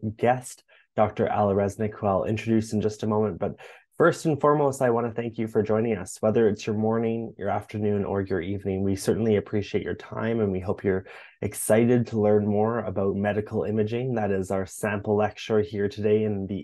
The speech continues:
International Lecture Showcase. Um, we've been hosting these lecture showcases, uh, since last week, and we still have a few more to go, so stay tuned for some exciting news about upcoming events. But without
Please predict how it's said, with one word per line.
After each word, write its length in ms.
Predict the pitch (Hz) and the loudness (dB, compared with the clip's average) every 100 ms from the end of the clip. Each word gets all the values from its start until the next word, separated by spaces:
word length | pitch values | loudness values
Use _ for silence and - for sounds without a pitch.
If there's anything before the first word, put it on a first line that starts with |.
| - | -4
International 800 | 113 107 110 98 101 - 98 92 | -4 -2 -2 -2 -4 -6 -4 -2
Lecture 340 | 95 - 98 | -2 -4 -12
Showcase. 680 | - 110 107 110 113 113 - - - - - - | -2 2 2 0 -2 -4 -12 -16 -20 -20 -18 -4
Um, 420 | 95 90 90 78 | 2 2 0 -4
we've 320 | - 120 123 110 | 0 6 6 6
been 140 | 107 | 4
hosting 440 | 104 110 - 110 | 2 -2 0 2
these 200 | 107 104 | 4 2
lecture 260 | 101 101 - | 0 -4 -10
showcases, 800 | 101 104 101 110 104 - 98 - - - - | -2 0 0 -2 -2 -2 -2 -4 -18 -18 -4
uh, 200 | 92 87 | -2 -2
since 320 | - 104 - | -2 -4 -2
last 360 | 107 123 113 - | 2 2 0 -2
week, 200 | 131 131 | -2 0
and 100 | 107 | -2
we 80 | |
still 320 | 101 - 123 113 | -2 -2 -2 -2
have 100 | 110 | -4
a 40 | |
few 160 | - 127 | -4 -2
more 160 | 113 | -2
to 100 | 110 | -2
go, 240 | 110 117 131 | 0 0 0
so 320 | - 98 95 - - _ | 0 -2 -2 -6 -20 _
stay 340 | - 98 117 | -6 -2 -2
tuned 480 | 113 120 117 117 110 | -2 -4 -2 -4 -4
for 180 | 107 98 | -2 -2
some 220 | - 113 | -4 -6
exciting 560 | 101 - 110 110 110 | -6 -4 -2 2 2
news 340 | 107 110 120 135 | 4 4 4 2
about 240 | 104 101 | 2 2
upcoming 440 | - 101 107 104 98 | -2 -6 -8 -6 -4
events. 360 | 95 117 127 | -4 -4 -4
But 260 | - 98 - | -4 -4 0
without 480 | 104 110 107 98 | -2 2 2 2